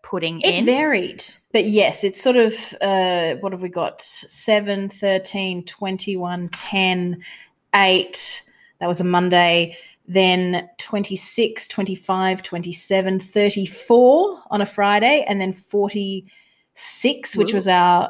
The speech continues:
Speaker 2: uh, sellout, our first sellout. The Sunday after that was down to twenty-five, which was still half full.
Speaker 1: That sold out night must have just been amazing. How did that come to be, your, your big
Speaker 2: Well,
Speaker 1: sellout?
Speaker 2: it was just, I think, a Saturday night.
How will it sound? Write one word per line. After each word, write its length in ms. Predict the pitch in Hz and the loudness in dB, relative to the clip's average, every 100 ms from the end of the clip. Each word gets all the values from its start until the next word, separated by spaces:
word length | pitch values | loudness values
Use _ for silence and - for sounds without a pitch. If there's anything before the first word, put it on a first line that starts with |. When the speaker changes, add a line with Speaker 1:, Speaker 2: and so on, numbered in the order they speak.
| - | -4
Speaker 2:
uh, 220 | 165 175 170 | 0 0 0
sellout, 880 | - 208 233 359 359 - - - - _ _ | 0 0 0 -2 -6 -8 -8 -10 -16 _ _
our 100 | 190 | -12
first 360 | - 180 - 185 | -6 -6 -4 -4
sellout. 580 | 196 262 - - - - _ 190 | -2 -4 -6 -10 -14 -18 _ -2
The 160 | 190 | -2
Sunday 500 | 175 208 196 185 175 | 2 2 4 4 6
after 300 | - 175 185 | 4 2 2
that 220 | 175 160 - 185 | 2 2 -2 -6
was 160 | 180 | -4
down 180 | - 165 | -2 -2
to 60 | - | -4
twenty-five, 540 | - 170 160 175 165 | -8 -8 -2 -2 -2
which 100 | 190 | -4
was 120 | 254 | -6
still 160 | - 254 | -2 -2
half 340 | 165 156 - - - | -2 -4 -6 -18 -18
full. 380 | - - - - _ - - - - _ _ _ _ _ _ _ | -10 -10 -10 -16 _ -20 -20 -20 -20 _ _ _ _ _ _ _
Speaker 1:
That 240 | 254 - | -2 -2
sold 260 | - 226 202 | 2 2 4
out 200 | 180 196 | 2 2
night 220 | 185 147 | 0 0
must 200 | 180 - | -4 -6
have 120 | 180 | -10
just 260 | - 180 - | -8 -8 -6
been 120 | 165 | -6
amazing. 1120 | - 160 165 170 180 202 208 - 131 143 170 - | -6 -10 -10 -4 0 0 -2 -6 -10 -12 -18 -8
How 160 | - 302 | -2 -2
did 140 | - | 0
that 180 | 269 - | -2 -2
come 220 | 269 262 | -4 -4
to 160 | - 208 | -10 -4
be, 140 | 233 | -2
your, 240 | 214 196 196 - | -2 -6 -8 -16
your 140 | 226 202 | -12 -8
big 240 | 226 262 | -8 -4
Speaker 2:
Well, 220 | 330 330 285 | 0 0 0
Speaker 1:
sellout? 160 | 127 | -2
Speaker 2:
it 80 | 311 | -4
was 100 | 370 | -4
just, 220 | - - | -4 -2
I 80 | 330 | -2
think, 180 | 320 277 | -2 -6
a 40 | |
Saturday 440 | 269 233 220 190 180 | -4 -4 -4 -6 -6
night. 520 | 208 208 - - | -8 -8 -10 -14